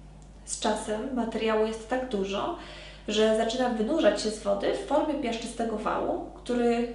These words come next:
wciąż się powiększa, tworząc pasy lądu przypominające kształtem kosę, czyli mierzeję.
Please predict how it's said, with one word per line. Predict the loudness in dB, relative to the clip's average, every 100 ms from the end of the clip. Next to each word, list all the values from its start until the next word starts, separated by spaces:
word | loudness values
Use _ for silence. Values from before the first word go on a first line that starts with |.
| -10
wciąż | -14 2 4 4 2
się | 2
powiększa, | 2 2 0 -2 -2 -2 0 -2
tworząc | 2 4 6 4 0 -8 -14 -18 -6 2
pasy | 4 4
lądu | 2 4
przypominające | 2 0 0 0 0 0 0
kształtem | 0 -2 -2 -4 -4
kosę, | -2 0 2 2 2
czyli | -2 -4 -2
mierzeję. | 0 0 0 -2